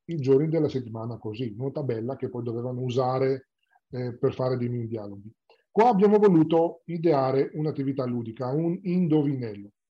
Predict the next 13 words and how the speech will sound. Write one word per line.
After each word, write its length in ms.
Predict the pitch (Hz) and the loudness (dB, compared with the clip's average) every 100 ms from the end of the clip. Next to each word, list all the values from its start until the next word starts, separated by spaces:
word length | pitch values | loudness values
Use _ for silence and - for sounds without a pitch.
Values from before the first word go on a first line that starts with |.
| - - _ | -14 -14 _
Giocate 440 | 135 170 247 240 | -2 2 2 2
in 80 | 214 | 2
coppia. 360 | 147 - - 107 _ _ _ _ _ _ _ _ _ - | 2 0 -6 -16 _ _ _ _ _ _ _ _ _ -8
Leggete 520 | 120 123 147 220 202 | -4 0 4 6 6
le 120 | 156 | 2
frasi 600 | 156 139 123 117 165 - | 2 0 0 -2 -6 -6
e 80 | - | -6
inserite 520 | 147 147 156 156 113 | -4 0 2 2 0
al 120 | 117 123 | -6 -8
posto 320 | 156 160 220 | -10 -6 -4
giusto 540 | 143 120 - 139 139 - | -2 -4 -2 0 0 -2
i 140 | 151 | -4
nomi 440 | 139 131 131 139 | -2 -2 -4 -6